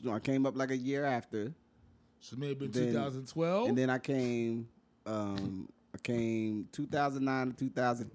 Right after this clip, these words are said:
Speaker 1: ten. I came for, uh, iMajestics, uh, and, like, birthday and homecoming or something at Pitt. And then, but somewhere in between there, there was some other, that, that pop-up was somewhere in there, 'cause I don't think I saw you when I came up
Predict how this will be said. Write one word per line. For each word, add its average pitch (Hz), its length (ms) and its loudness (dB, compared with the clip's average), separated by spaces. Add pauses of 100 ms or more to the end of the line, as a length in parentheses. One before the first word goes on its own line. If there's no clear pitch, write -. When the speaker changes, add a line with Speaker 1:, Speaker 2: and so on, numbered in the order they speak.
Speaker 1:
ten. 135 360 2 (680)
I 104 100 -6
came 107 340 0
for, 107 200 -4
uh, 92 440 -2 (180)
iMajestics, 110 1040 0 (260)
uh, 67 380 -6
and, 90 100 -6
like, 85 200 -6 (240)
birthday 110 500 2
and 101 540 -2
homecoming 107 600 0
or 110 40 -6
something 101 340 -2
at 95 100 -6
Pitt. 113 280 2 (840)
And 107 160 -2
then, 107 440 0 (760)
but 117 140 2
somewhere 165 460 4
in 151 100 4
between 160 400 4
there, 131 140 6
there 131 80 4
was 123 120 0
some 127 200 6
other, 117 320 2
that, 117 240 -2
that 117 180 0
pop-up 143 480 2
was 107 160 -4
somewhere 123 360 2
in 127 120 2
there, 107 140 -2
'cause - 100 -8
I 120 80 2
don't 135 160 0
think 123 140 0
I 113 80 0
saw 143 260 2
you 113 160 0
when 104 100 -4
I 98 60 -8
came 104 300 0
up 98 160 -4